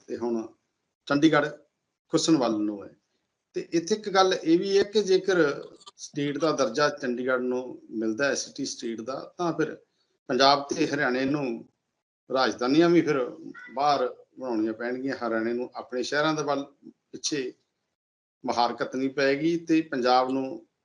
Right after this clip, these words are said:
ਆਪਣੇ ਸ਼ਹਿਰਾਂ ਵੱਲ ਆਉਣਾ ਪਵੇਗਾ ਰਾਜਧਾਨੀ ਲਈ। ਖੈਰ, ਇੱਕ ਬੜਾ ਵੱਡਾ ਕਹਿ ਲਈਏ ਕਿ ਇੱਕ ਸਿਆਸੀ ਝੰਜਟ ਵੀ ਹੈ ਤੇ ਵੇਖਣਾ ਹੋਵੇਗਾ ਕਿ ਅਗਲੇ ਸਮੇਂ ਇਸ ਮਾਮਲੇ ਉੱਤੇ ਜਿਹੜੀ ਸਿਆਸਤ ਹੈ, ਉਹ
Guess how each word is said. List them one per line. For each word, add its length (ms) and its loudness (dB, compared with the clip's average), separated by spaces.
ਆਪਣੇ 360 -4
ਸ਼ਹਿਰਾਂ 340 0
ਵੱਲ 180 -10
ਆਉਣਾ 180 -2
ਪਵੇਗਾ 460 -6
ਰਾਜਧਾਨੀ 520 -8
ਲਈ। 220 -14
ਖੈਰ, 280 -2
ਇੱਕ 220 -10
ਬੜਾ 200 0
ਵੱਡਾ 560 0
ਕਹਿ 180 2
ਲਈਏ 200 -2
ਕਿ 140 -14
ਇੱਕ 440 -14
ਸਿਆਸੀ 680 -4
ਝੰਜਟ 460 2
ਵੀ 260 6
ਹੈ 340 -2
ਤੇ 280 0
ਵੇਖਣਾ 300 2
ਹੋਵੇਗਾ 380 6
ਕਿ 280 -4
ਅਗਲੇ 220 0
ਸਮੇਂ 420 -2
ਇਸ 300 -8
ਮਾਮਲੇ 440 0
ਉੱਤੇ 440 -6
ਜਿਹੜੀ 260 -6
ਸਿਆਸਤ 500 -4
ਹੈ, 120 -8
ਉਹ 240 -8